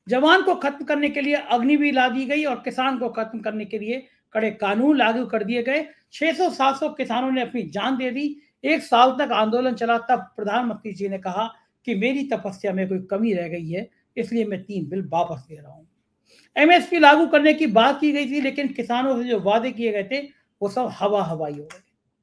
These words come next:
क्या फर्क पड़ता अगर किसान दिल्ली आ जाएंगे, प्रधानमंत्री से, सरकार से अपनी बात कर लेंगे, तो कोई गुनाह हो जाएगा? सरकार तो छोड़िए, कुछ गोदी मीडिया के पत्रकार किसानों के लिए ऐसे लिख रहे हैं कि ये किसान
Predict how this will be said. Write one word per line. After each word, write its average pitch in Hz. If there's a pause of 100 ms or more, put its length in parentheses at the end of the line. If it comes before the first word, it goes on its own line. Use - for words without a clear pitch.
(640)
क्या 392
फर्क 349
पड़ता 214
अगर 254
किसान 285
दिल्ली 302
आ 294
जाएंगे, 202 (1040)
प्रधानमंत्री 262
से, 294
सरकार 233
से 302
अपनी 254
बात 208
कर 254
लेंगे, 208 (420)
तो 320
कोई 359
गुनाह 262
हो 349
जाएगा? 269 (1800)
सरकार 330
तो 370
छोड़िए, 220 (580)
कुछ 247
गोदी 349
मीडिया 330
के 311
पत्रकार 285
किसानों 285
के 311
लिए 320
ऐसे 240
लिख 302
रहे 285
हैं 339
कि 277
ये 285
किसान 294